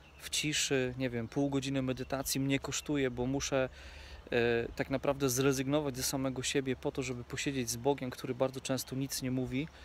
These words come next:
albo tak się wydaje, i tak dalej. Jest mnóstwo takich przestrzeni, w których, y, muszę zrezygnować z siebie, a to mnie boli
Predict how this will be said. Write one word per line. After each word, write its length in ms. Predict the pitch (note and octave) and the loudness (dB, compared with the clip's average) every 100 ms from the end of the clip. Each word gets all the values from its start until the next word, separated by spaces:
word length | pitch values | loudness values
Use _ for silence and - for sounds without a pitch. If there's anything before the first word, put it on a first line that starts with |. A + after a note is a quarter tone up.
| - | -6
albo 200 | - A#2 | -4 -2
tak 160 | B2+ B2 | -4 -4
się 120 | - | -6
wydaje, 480 | B2 A#2+ A#2 A#2+ E3 - - - | -4 -2 0 0 -2 -6 -14 -12
i 60 | - | 2
tak 160 | A#3 | 4
dalej. 280 | G3 F#3 B2 | 6 6 6
Jest 140 | B2+ D#3 | 4 2
mnóstwo 340 | F#3 C4 - | 2 0 0
takich 260 | G3+ - F#3 | 0 0 -2
przestrzeni, 640 | - E3+ - F#3+ D#3+ C#3+ | 0 2 2 4 2 0
w 40 | - | -2
których, 380 | - D3+ - - - - - - C3+ | 0 2 0 -4 -4 -2 -2 0 4
y, 240 | C3 B2+ - | 4 4 4
muszę 300 | D3 - G3+ | 4 6 6
zrezygnować 800 | D#3 D#3 D3+ D3+ D3+ G3+ F#3+ D#3+ | 6 6 6 4 4 4 4 4
z 80 | - | 6
siebie, 680 | - - D3+ B2+ C3+ G#3 C4+ - - - | 6 6 6 6 4 6 4 -4 -10 -6
a 60 | - | -4
to 180 | - F#3 | 2 4
mnie 220 | F#3+ F#3 | 4 4
boli 520 | D#3+ F3+ A#2+ C#3+ A#3+ | 8 8 8 2 0